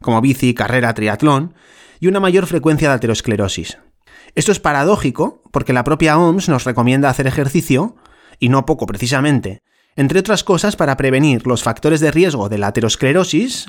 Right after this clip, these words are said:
la hipertensión, colesterol, resistencia a la insulina, etcétera, y la propia aterosclerosis. Lo que dicen estas guías es lo siguiente, que habría que hacer un mínimo de setenta y cinco minutos de ejercicio de alta intensidad o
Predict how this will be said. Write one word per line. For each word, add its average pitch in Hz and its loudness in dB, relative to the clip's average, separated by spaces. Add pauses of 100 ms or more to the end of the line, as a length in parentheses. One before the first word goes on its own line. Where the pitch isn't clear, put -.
(100)
la 202 -2
hipertensión, 147 0
colesterol, 120 0
resistencia 120 -2
a 117 0
la 117 2
insulina, 117 2
etcétera, 156 -2 (480)
y 143 2
la 127 0
propia 147 2
aterosclerosis. 98 -6 (560)
Lo 135 -2
que 151 0
dicen 202 2
estas 214 0
guías 196 0
es 180 -2
lo 175 2
siguiente, 98 -4 (880)
que - -4
habría 185 2
que 214 0
hacer 175 2
un 190 4
mínimo 131 4
de 123 2
setenta 127 0
y 120 0
cinco 165 2
minutos 127 2
de 123 0
ejercicio 123 0
de 123 0
alta 156 0
intensidad 143 0 (420)
o - 0